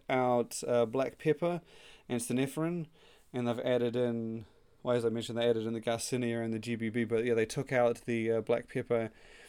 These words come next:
and, uh, synephrine. Uh, they also added one other feature, I believe, was estrogen, which is the,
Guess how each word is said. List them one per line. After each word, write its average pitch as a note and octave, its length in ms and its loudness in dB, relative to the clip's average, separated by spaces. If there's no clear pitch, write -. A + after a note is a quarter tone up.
and, A2+ 300 0
uh, A2 140 2
synephrine. A#2 680 -4
Uh, A2+ 360 -4
they B2 120 4
also C3+ 280 0
added A#2 260 2
one B2 240 -2
other C3 200 0
feature, B2 420 -6
I A#2 40 0
believe, A#2+ 280 -4
was A2+ 140 -6
estrogen, D3+ 600 -4
which A2+ 180 -6
is A2 180 -6
the, A2 240 2